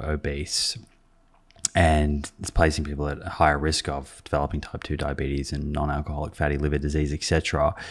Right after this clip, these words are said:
I've been really interested recently reading a lot of Roy Taylor's work. I'm not sure if you're familiar with his. He, he's a, a scientist out of the U K, and he's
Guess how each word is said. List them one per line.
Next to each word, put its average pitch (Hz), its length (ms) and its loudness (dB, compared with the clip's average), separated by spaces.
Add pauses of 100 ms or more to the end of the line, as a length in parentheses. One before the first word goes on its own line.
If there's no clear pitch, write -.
(640)
I've 101 180 10
been 120 160 10
really 95 260 12
interested 80 560 4 (240)
recently 78 560 4
reading 76 580 0 (100)
a 80 120 -2
lot 78 140 2
of 73 120 -4
Roy 76 160 4
Taylor's 76 440 -2
work. - 280 0
I'm 90 80 0
not 85 120 -2
sure - 180 0
if 76 100 -8
you're 76 300 2
familiar 73 460 -2
with 73 140 -2
his. 78 300 -2
He, 95 180 4
he's 104 300 6
a, 82 300 4
a 80 100 -6
scientist 78 520 2
out 76 320 2 (200)
of 78 260 0
the 78 80 -2
U 76 120 4
K, 76 320 4
and 76 100 2
he's 76 160 0